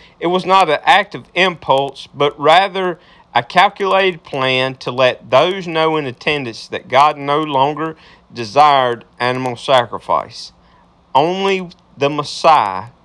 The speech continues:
could give a message like that, and everyone present most likely missed the point. The tables were back in business quickly as they were turned over, but Jesus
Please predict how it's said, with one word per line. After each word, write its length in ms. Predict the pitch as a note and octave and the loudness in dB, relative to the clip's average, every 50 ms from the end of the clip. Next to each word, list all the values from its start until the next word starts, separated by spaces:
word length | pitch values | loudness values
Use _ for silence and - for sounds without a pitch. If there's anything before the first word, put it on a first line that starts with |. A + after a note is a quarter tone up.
| _ _ _ _ _ _ | _ _ _ _ _ _
could 160 | - C#3 A#2 A2+ | -10 -10 -6 -2
give 200 | C3+ C#3 A#2 A2 | -2 -2 0 -2
a 60 | A2 | -4
message 680 | A2+ A#2 A2+ G#2 G2+ - - - - _ - - - - _ _ _ - | -4 -4 -4 -4 -4 -8 -12 -18 -20 _ -20 -20 -20 -20 _ _ _ -2
like 280 | - - A2 F#2 - | 0 0 0 0 -2
that, 320 | - G2+ G2 F#2 - - _ _ _ _ _ _ _ _ _ _ - | -2 -2 -2 -2 -2 -6 _ _ _ _ _ _ _ _ _ _ -6
and 120 | E2+ F#2 | -2 0
everyone 500 | B2 D#3 D#3 E3+ E3 E3 E3 E3 D#3 C#3 | 0 2 2 0 -2 0 0 0 -2 -2
present 600 | - _ - - F#3 F#3+ F#3 D#3+ B2+ A#2+ A2 - - _ | -4 _ -2 2 4 4 4 2 0 -4 -6 -8 -10 _
most 260 | - B2+ C3 C3 - | -2 -2 -2 -2 0
likely 480 | D3 D3 D3 D3+ D3 - - A#2+ A#2 A2 | 2 2 4 4 2 -2 -4 -4 -4 -4
missed 400 | G#2+ A2 A2+ B2 B2+ B2 - - | -4 -4 -4 -4 -4 -4 -6 -10
the 60 | B2 | -14
point. 420 | A2 - - C#3+ B2 A2 G2+ - - _ _ _ _ _ _ _ _ _ | -14 -10 -6 -6 -4 -4 -6 -8 -12 _ _ _ _ _ _ _ _ _
The 80 | C3 C3 | -8 -2
tables 480 | - F#3 E3+ F#3+ F#3+ F3 F3 E3 D3 | 2 2 4 4 2 0 -2 -2 0
were 140 | D3+ D3 C#3 | 2 2 4
back 300 | B2+ D#3+ D#3+ F3 F3+ F#3 | 6 6 4 4 2 0
in 180 | F3+ E3 D3+ - - B2+ B2+ | -4 -8 -10 -10 -12 -4 0
business 440 | E3 E3 D#3 D#3 D#3+ C#3 C3 - | 2 2 2 2 0 -4 -6 -8
quickly 680 | - _ - - F#3+ F#3+ F3+ - - B2+ B2 B2 A#2 - - - - - _ | -8 _ 0 2 2 2 2 0 0 0 0 0 0 -2 -8 -18 -20 -14 _
as 180 | - B2 B2+ A#2+ | -2 -2 0 2
they 140 | C3 C#3 C3+ | 0 0 2
were 160 | B2 B2 A#2 | 2 0 0
turned 360 | - - D3+ D#3 D#3 D3+ C#3+ | 2 2 2 2 2 4 4
over, 460 | D3 C#3+ B2+ A2+ G2 G2+ G2 F#2+ G2+ - _ _ _ _ _ - | 4 4 4 2 -2 -10 -12 -12 -14 -18 _ _ _ _ _ -2
but 240 | C3 B2+ B2 - | -2 -2 -2 -2
Jesus 720 | A2+ A#2+ C3 E3 F#3 F3 C#3+ A#2 A2 G#2+ G#2+ G#2+ - - | -6 -4 -2 -2 -2 -2 -4 -4 -4 -6 -6 -6 -10 -16